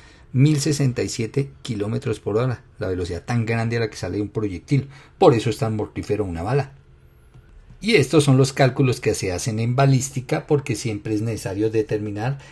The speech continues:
la velocidad de disparo de los proyectiles desde cierta arma.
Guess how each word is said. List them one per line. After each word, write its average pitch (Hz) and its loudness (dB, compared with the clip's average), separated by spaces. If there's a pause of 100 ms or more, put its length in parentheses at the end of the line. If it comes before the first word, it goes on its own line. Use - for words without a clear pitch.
(220)
la 117 0
velocidad 101 0
de 101 0
disparo 139 -2 (340)
de 107 0
los 101 -2
proyectiles 107 -4
desde 95 -4
cierta 110 -6
arma. 143 -4